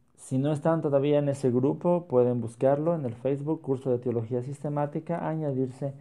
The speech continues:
al grupo y participar de este y, y más material que estamos compartiendo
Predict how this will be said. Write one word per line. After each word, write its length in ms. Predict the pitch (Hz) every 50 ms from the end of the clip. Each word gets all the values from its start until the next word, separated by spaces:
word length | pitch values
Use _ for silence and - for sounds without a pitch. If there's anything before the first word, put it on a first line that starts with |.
| - - - - - _ _ _ _ _
al 240 | - 127 120 120 120
grupo 460 | 117 123 123 123 123 123 131 123 117
y 100 | 117 117
participar 680 | 117 120 113 113 - - - - 110 - 110 110 107 110
de 160 | 117 135 156
este 340 | 165 160 - - 180 175 175 - - - - _ _ _ _
y, 260 | - 170 180 - 180
y 60 | 180
más 240 | 180 196 220 220 196
material 540 | 196 190 180 - 165 143 147 147 147 143 139
que 80 | 139 131
estamos 560 | - - 131 123 127 127 127 123 - - - - - _ _ _ _ _ _ _
compartiendo 840 | _ 127 127 127 123 123 113 110 - - 117 113 113 110 110 113